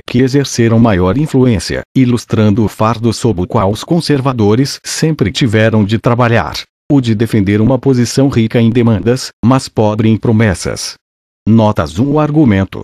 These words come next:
que condensei aqui é detalhado em Ludwig von Mises, Socialismo,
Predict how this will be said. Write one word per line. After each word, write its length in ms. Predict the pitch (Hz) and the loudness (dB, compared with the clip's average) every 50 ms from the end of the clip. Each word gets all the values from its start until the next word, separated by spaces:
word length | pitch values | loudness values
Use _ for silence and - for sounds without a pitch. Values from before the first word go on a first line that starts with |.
| - - | -10 -6
que 120 | - 117 | -4 -4
condensei 600 | - 101 92 85 107 107 107 - - 147 139 139 139 | -2 -2 0 0 0 0 0 -2 -2 0 0 0 0
aqui 300 | 127 - - 143 147 135 | -2 -2 -2 0 2 2
é 100 | 127 123 | 2 0
detalhado 580 | 120 135 131 - 135 101 107 120 117 123 123 | 0 0 0 0 0 0 0 0 0 0 0
em 80 | 117 104 | 0 0
Ludwig 520 | 92 90 110 131 143 127 139 170 160 135 113 | 0 0 0 0 0 0 0 -2 -2 -4 -4
von 260 | 87 101 107 113 113 | -4 -2 0 2 2
Mises, 480 | 120 120 110 92 76 73 69 - - - _ - | 2 2 2 0 -2 -6 -8 -8 -10 -12 _ -16
Socialismo, 880 | - - - 120 101 - - 120 110 107 92 76 69 67 65 - - | -10 -4 -4 -2 -2 -2 -2 0 0 0 0 -2 -4 -6 -10 -12 -14